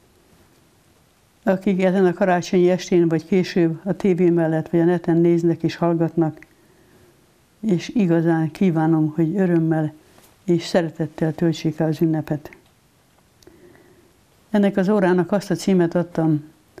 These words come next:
"A szeretet nem fogyhat el." Benedek Elek író hogyan jellemzi ezt a szeretetet? "A szeretet drága kincs, földön ennek párja nincs.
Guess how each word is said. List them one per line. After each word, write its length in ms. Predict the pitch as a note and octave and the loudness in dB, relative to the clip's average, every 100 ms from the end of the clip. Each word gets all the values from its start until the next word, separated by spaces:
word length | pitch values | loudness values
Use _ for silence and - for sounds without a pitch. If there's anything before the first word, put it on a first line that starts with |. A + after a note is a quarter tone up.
| - _ - | -20 _ -10
"A 100 | F3 | -8
szeretet 640 | - G#3+ F#3 F#3 E3+ E3 G3+ | -2 0 0 0 -2 -2 -2
nem 320 | G3 A3+ E3+ | 2 2 0
fogyhat 680 | - D#3+ D3+ - - D3 - | -2 -4 -4 -4 -6 -6 -6
el." 360 | F#3 D#3+ D#3 C#3+ _ _ - - - - | -6 -6 -6 -10 _ _ -20 -20 -18 -2
Benedek 440 | A3 G3+ F3+ E3+ - - _ _ _ | 0 2 0 -2 -6 -16 _ _ _
Elek 360 | - F#3+ F3 E3+ | 0 2 2 0
író 380 | G3 G3 F#3 F3+ | 2 2 2 2
hogyan 260 | C4+ F3+ | 2 4
jellemzi 680 | E3 F3 E3+ E3+ E3 F3 E3 - - _ _ | 4 4 4 2 2 2 0 -4 -20 _ _
ezt 400 | A#3+ F3+ - - | -2 -2 -2 -10
a 80 | - | -6
szeretetet? 800 | D#3+ F#3 E3+ E3 E3 E3 D#3+ - - _ _ | 0 0 0 -2 -2 -2 -4 -6 -20 _ _
"A 80 | G#3+ | -4
szeretet 640 | - G#3+ A3 A3+ A3 G#3+ F3 | 0 0 0 0 0 0 0
drága 400 | G3+ F3+ D#3+ E3 | 2 2 0 -2
kincs, 520 | - G#3 A3 - - _ - _ - _ _ _ | 0 2 0 -2 -16 _ -20 _ -20 _ _ _
földön 440 | - G#3 E3+ F#3 | 0 2 2 2
ennek 280 | F#3+ G3 G3 | 2 2 0
párja 400 | - F3 F#3 G#3 | -2 0 0 0
nincs. 440 | G#3 D3+ C#3 - | 2 0 -2 -10